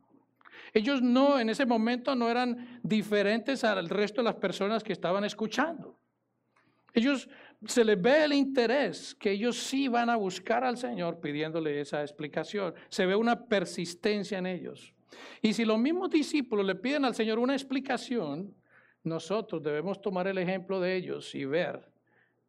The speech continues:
qué es lo que el Señor quiere decirnos en esta parábola. Y Jesús no les dice, "Ah, pero ¿hasta cuándo voy a tener que andar detrás de ustedes? ¿Hasta cuándo voy a tener que soportarlos?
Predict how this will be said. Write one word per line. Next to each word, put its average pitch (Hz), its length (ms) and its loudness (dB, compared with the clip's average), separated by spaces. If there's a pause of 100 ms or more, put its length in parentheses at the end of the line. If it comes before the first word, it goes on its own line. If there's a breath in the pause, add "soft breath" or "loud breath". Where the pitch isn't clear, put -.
(1040)
qué 190 220 2
es 202 60 -2
lo 175 140 -4
que 143 140 -6
el 135 80 -10
Señor 147 420 -6
quiere 151 240 -6
decirnos 139 600 -8
en 120 140 -10
esta 117 340 -12
parábola. 57 500 -10 (880 loud breath)
Y 254 80 2
Jesús 254 360 4
no 233 140 2
les 226 160 0
dice, 233 420 4
"Ah, 220 400 0
pero 165 220 0
¿hasta 156 280 -4
cuándo 202 380 0
voy 202 140 4
a 208 80 -2
tener 185 260 -2
que 202 80 -6
andar 175 340 -2
detrás 170 320 -4
de 165 100 -4
ustedes? 170 720 -8 (400 loud breath)
¿Hasta 156 440 -2
cuándo 247 520 4
voy 240 100 4
a 240 60 2
tener 214 260 -2
que 220 120 -2
soportarlos? 202 1080 -4